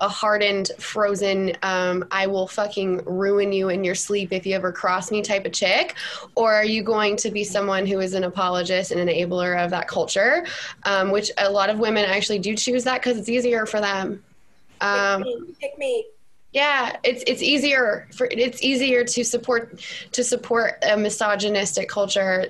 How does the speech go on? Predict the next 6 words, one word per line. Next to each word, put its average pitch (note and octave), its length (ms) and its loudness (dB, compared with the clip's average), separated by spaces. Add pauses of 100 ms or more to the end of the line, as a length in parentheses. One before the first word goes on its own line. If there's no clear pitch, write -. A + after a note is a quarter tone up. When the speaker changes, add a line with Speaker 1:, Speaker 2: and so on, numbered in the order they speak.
Speaker 1:
that F#3+ 480 -2 (280)
has G3 420 -2 (120)
operated G3+ 600 0
for, G3 300 -2 (280)
you A3 100 0
know, G3+ 280 2